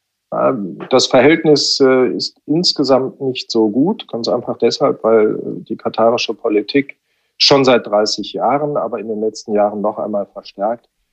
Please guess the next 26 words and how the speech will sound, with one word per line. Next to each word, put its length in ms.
voll 520
auf 280
den 400
Schutz 500
durch 240
die 100
U 160
S 200
A 220
setzt. 500
Also 340
es 200
gibt, 380
äh, 260
im 180
Moment 500
kaum 320
einen 360
Verbündeten 720
in 180
der 160
Region, 600
der 220
sich 240
so 240
eng 520